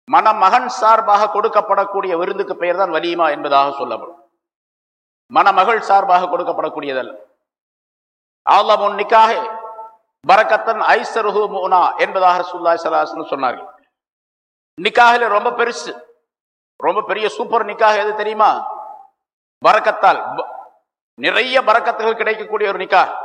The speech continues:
எந்த நிக்காஹிலே குறைவாக செலவு செய்யப்படுகின்றதோ அதுதான். நம்ம என்ன நினைச்சுக்கிறோம், நிறைய செலவு செய்தால் அது நல்ல நிக்காஹ் அப்படின்னு சொல்லிட்டு.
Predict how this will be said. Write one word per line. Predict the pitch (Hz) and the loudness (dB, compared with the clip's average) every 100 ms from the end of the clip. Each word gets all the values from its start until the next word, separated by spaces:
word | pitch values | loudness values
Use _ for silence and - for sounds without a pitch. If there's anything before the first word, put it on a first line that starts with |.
| - - - _ _ _ _ _ 147 | -14 -18 -20 _ _ _ _ _ -4
எந்த | 190 262 269 | -4 0 -2
நிக்காஹிலே | 233 240 226 220 262 | 2 4 4 4 0
குறைவாக | 247 226 254 254 233 226 | 0 0 0 4 2 2
செலவு | 233 247 226 - | -2 -2 -2 -4
செய்யப்படுகின்றதோ | 214 202 190 185 175 185 | -6 -4 -2 -4 -4 0
அதுதான். | 151 123 - - _ _ _ _ _ | -2 -2 -12 -16 _ _ _ _ _
நம்ம | 143 208 | -4 0
என்ன | 233 | 2
நினைச்சுக்கிறோம், | 226 214 202 196 233 175 | 2 -2 -2 0 0 0
நிறைய | 208 233 240 | -2 0 -4
செலவு | 240 220 220 | -2 -2 -2
செய்தால் | - 196 208 214 | -4 0 2 2
அது | 190 | 0
நல்ல | 170 185 196 | 0 0 0
நிக்காஹ் | 175 170 156 | 0 -2 -2
அப்படின்னு | 151 135 | -4 -8
சொல்லிட்டு. | 120 107 | -14 -16